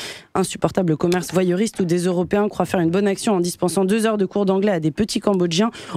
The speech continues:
au gros transfert de fonds qui se font par-dessus la tête des personnels locaux. Il est urgent de désoccidentaliser l'humanitaire, conclut Dietrich, en amenant des compétences sur place, un rôle peut-être moins visible à la télé,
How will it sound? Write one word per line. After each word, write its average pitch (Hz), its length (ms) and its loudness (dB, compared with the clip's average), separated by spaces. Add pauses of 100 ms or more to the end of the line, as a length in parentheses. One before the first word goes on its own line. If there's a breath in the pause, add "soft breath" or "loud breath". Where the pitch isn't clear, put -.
au 220 100 4
gros 208 300 0
transfert 247 560 0
de 190 80 4
fonds 247 360 0
qui - 120 -2
se - 100 -4
font 170 140 2
par-dessus 214 420 0
la 170 140 2
tête 196 160 -2
des 143 120 0
personnels 185 480 0
locaux. 160 420 0
Il 247 140 2
est 226 140 -2
urgent 208 320 0 (300 loud breath)
de 185 140 2
désoccidentaliser 214 1300 0
l'humanitaire, 202 760 0
conclut 170 300 0
Dietrich, 160 500 -2 (480 loud breath)
en 165 160 2
amenant 165 400 0
des 151 120 0
compétences 165 580 -2
sur - 260 -2
place, 202 440 -2
un 175 120 2
rôle 175 200 2
peut-être - 540 -2
moins 202 300 2
visible 202 420 0
à 170 80 0
la 160 140 2
télé, 160 260 0